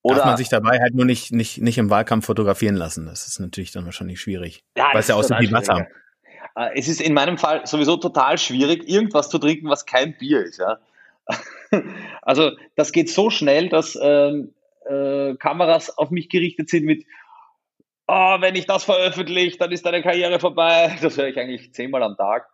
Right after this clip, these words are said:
Speaker 1: Ähm,
Speaker 2: Ja, oder, oder beim Joggen fotografiert zu werden, das wäre natürlich auch total kontraproduktiv, ne?
Speaker 1: <laughs>
Speaker 2: Weil
Speaker 1: Ja,
Speaker 2: das
Speaker 1: tatsächlich passiert das immer wieder, ja. <laughs> Weil ich ja, sagen wir mal so, abseits vom Leben als, äh, internationaler Bierspitzenpolitiker,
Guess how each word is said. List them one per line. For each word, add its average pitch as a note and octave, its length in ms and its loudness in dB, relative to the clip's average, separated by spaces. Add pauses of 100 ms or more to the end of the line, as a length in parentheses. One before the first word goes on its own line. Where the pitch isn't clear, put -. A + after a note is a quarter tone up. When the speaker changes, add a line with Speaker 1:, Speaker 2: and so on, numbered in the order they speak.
(340)
Speaker 1:
Ähm, A#2 300 2
Speaker 2:
Ja, G#2+ 120 2
oder, B2 220 4
oder B2+ 220 2
beim A#2 220 0
Joggen C#3 320 2
fotografiert A2+ 580 0
zu G#2 140 -6
werden, G2+ 180 2
das G2+ 140 -4
wäre A#2+ 120 2
natürlich A#2+ 360 0
auch B2+ 260 4
total A2+ 320 -2
kontraproduktiv, G2+ 840 -2
ne? G#2+ 160 0 (120)
Speaker 1:
<laughs> - 140 -18
Speaker 2:
Weil D#3+ 200 2
Speaker 1:
Ja, F#3+ 120 4
Speaker 2:
das G3+ 80 4
Speaker 1:
tatsächlich F3+ 420 -4
passiert F3+ 280 -6
das E3 100 -6
immer D3+ 220 0
wieder, C#3 340 2
ja. C#3+ 200 4 (1000)
<laughs> - 60 -16
Weil C#3+ 180 2
ich D#3 80 0
ja, D#3+ 200 2 (320)
sagen C#3+ 180 2
wir D#3+ 60 2
mal D3+ 120 2
so, D#3 240 0 (220)
abseits C#3+ 500 0
vom D#3 160 0
Leben C#3 260 0
als, C3+ 300 0
äh, C3 280 4 (100)
internationaler D3 760 2
Bierspitzenpolitiker, C3+ 1400 0